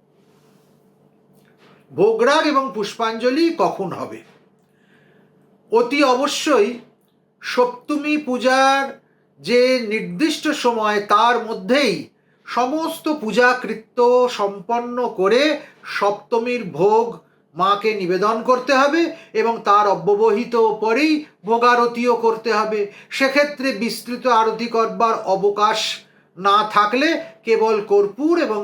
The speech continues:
চামরের দ্বারা দেবীর আরতি সিদ্ধ হবে। পুষ্পাঞ্জলি যথাযথ তিথির মধ্যেই দিতে হবে,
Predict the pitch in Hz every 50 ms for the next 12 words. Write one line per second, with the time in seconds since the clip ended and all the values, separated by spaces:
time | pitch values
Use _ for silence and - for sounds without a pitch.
0 | 196 - - 190 165 170 175 175 180 180 180 185 185 170 165 151 170 185 202 285
1 | 302 311 - - - - _ _ _ 135 143 180 175 165 175 180 180 160 - -
2 | 151 151 160 185 180 185 262 302 330 311 - - - _ - - - 214 208 202
3 | - - - - 170 135 135 135 120 120 117 104 - _ _ _ _ _ _ _
4 | _ _ _ _ _ _ _ _ _ _ _ _ _ _ _ _ _ _ _ _
5 | _ _ _ _ _ _ _ - 262 269 - - - - 311 320 320 320 330 339
6 | 285 208 190 202 247 285 277 - - _ _ _ _ _ _ _ _ _ _ _
7 | _ _ _ _ _ _ _ _ _ _ _ _ _ _ _ _ _ - 143 143
8 | 175 208 220 220 - 233 262 269 277 277 262 285 277 277 - 294 302 302 302 294
9 | 294 262 - - - _ - 226 233 226 - 254 269 254 254 226 220 226 220 185
10 | 175 170 208 226 277 302 302 302 - 185 196 175 180 170 160 - - 127 110 110
11 | 104